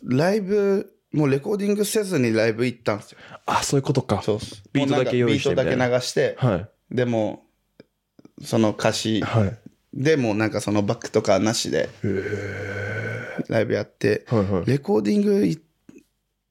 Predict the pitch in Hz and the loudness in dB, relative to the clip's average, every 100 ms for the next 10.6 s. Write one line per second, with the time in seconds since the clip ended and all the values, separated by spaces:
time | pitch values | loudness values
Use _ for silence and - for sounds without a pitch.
0 | _ _ _ _ 139 - - 233 - - | _ _ _ _ -18 -8 -4 -4 -4 -2
1 | 113 113 110 107 95 69 58 50 - - | 0 2 2 0 0 -2 -4 -10 -16 -20
2 | _ _ _ _ _ _ _ _ 180 190 | _ _ _ _ _ _ _ _ -2 0
3 | 170 139 180 190 202 180 127 113 104 131 | 0 0 2 2 2 2 2 2 2 2
4 | 104 110 110 110 - 127 123 131 123 113 | 2 2 0 -2 0 0 0 2 2 2
5 | - 87 73 - 123 104 104 98 104 _ | 0 0 0 0 0 2 0 0 -4 _
6 | - 135 147 135 131 120 127 123 120 113 | -4 0 2 2 2 2 2 2 2 2
7 | 98 101 107 107 104 98 - 95 92 80 | 2 2 2 2 2 2 2 0 0 -4
8 | - _ - - - 123 92 92 95 - | -6 _ -6 -6 -2 -2 0 -2 -4 -10
9 | _ _ - - 131 - 120 120 107 - | _ _ -6 0 0 0 -2 0 -2 -2
10 | _ _ 147 139 - | _ _ 0 2 0